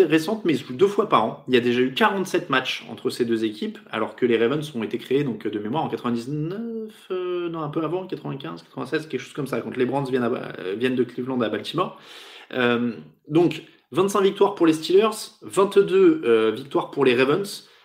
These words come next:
trois un pour Pittsburgh en play-off, même si les Ravens ont gagné le dernier, il y avait trois zéro à un moment. Euh, et cette rivalité, pour moi, c'est l'essence même d'une rivalité parce qu'elle a une identité.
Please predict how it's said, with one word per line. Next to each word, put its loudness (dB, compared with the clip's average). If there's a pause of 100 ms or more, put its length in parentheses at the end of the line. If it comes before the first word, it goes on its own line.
(240)
trois 4
un 0
pour -10
Pittsburgh 0
en -2
play-off, 0
même -4
si -10
les -2
Ravens -4
ont -6
gagné 0
le -2
dernier, -2 (240)
il -8
y -6
avait -4
trois 0
zéro 0
à -6
un -6
moment. -8 (440)
Euh, 0 (320)
et 10
cette 2
rivalité, 0
pour -4
moi, -2
c'est -6
l'essence -4
même -2
d'une -2
rivalité 0
parce -10
qu'elle 2
a 4
une 2
identité. 0